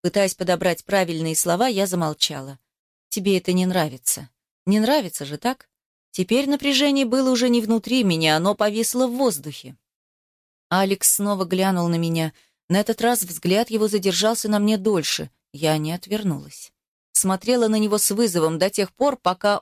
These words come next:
он, похожий на величественного барса, не сделал это первым. «На самом деле», — заговорил он, —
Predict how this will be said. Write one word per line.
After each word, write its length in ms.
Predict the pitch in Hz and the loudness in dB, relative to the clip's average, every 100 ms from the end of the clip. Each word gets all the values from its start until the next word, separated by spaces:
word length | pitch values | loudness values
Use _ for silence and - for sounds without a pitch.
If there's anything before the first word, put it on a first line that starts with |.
| - | -2
он, 340 | 311 285 143 - _ _ _ 196 | 0 0 -2 -10 _ _ _ -4
похожий 460 | 202 247 196 196 | 0 0 2 2
на 100 | 196 | 2
величественного 880 | 214 220 214 190 180 175 175 170 170 | 2 0 0 0 -2 -2 0 2 0
барса, 580 | 165 254 247 - 165 151 _ _ - | 0 0 2 2 0 -2 _ _ -2
не 200 | 214 208 | 0 0
сделал 520 | 180 170 214 190 190 - | -2 0 0 2 0 0
это 240 | 185 180 | -2 -4
первым. 580 | - 170 143 139 131 135 _ _ _ _ _ _ _ - | -2 -2 -2 -8 -12 -18 _ _ _ _ _ _ _ -10
«На 140 | 165 | -6
самом 400 | - 226 233 220 | 0 0 2 0
деле», — 400 | 214 262 170 135 _ _ | 0 0 0 -4 _ _
заговорил 520 | 151 165 165 165 160 143 | -4 -2 0 0 0 -2
он, — 220 | 143 | -4